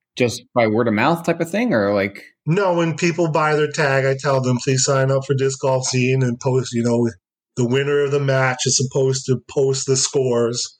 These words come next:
Speaker 1: Okay.
Speaker 2: It takes, like, two minutes. It's not hard to do. And then
Speaker 1: No, that's really cool that you guys do this.
Speaker 2: And if you go, like, to the leaderboard, you can see all the matches that have been, not as
Speaker 1: Yeah.
Speaker 2: many this year, but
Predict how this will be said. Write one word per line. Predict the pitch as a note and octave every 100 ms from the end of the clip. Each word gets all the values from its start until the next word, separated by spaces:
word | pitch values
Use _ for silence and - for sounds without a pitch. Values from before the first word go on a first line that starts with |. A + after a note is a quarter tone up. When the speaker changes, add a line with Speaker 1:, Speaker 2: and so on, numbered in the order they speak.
| -
Speaker 1:
Okay. | E3 E3+ C3+ D3+ E3 _ _
Speaker 2:
It | C#3+ C3+
takes, | - D#3+ - - -
like, | C3 B2+
two | - C#3+ C3
minutes. | A#2 A#2 A2+ -
It's | -
not | C3+ C#3+
hard | - A#2 A2
to | G#2+
do. | A2+ A2+ A2
And | A#2+ A2
then | A#2 A2+ F#2+ - _ _ -
Speaker 1:
No, | C#3+
that's | C3+ C3+ D#3
really | D3+ C#3
cool | - E3
that | F2+ -
you | F#2
guys | F#2 F2
do | F#2 E2+
this. | E2+ F2 - - _ _ -
Speaker 2:
And | A2
if | A2 B2+
you |
go, | B2 C3
like, | B2+ B2
to | B2
the |
leaderboard, | B2 C3 E3+ C#3+ A#2 B2 B2+
you | B2+
can | B2+
see | B2 D#3+ D3
all | B2+ B2
the | B2
matches | B2 D3 D3 B2 A2+
that | A#2 A2+
have | A2
been, | A#2 A2 G#2+ _
not | A2 C3+ D3
as | C3
Speaker 1:
Yeah. | B2+
Speaker 2:
many | D3 C3+ A#2
this | C#3 C3+ B2+
year, | A#2 A2+
but | A2+ A#2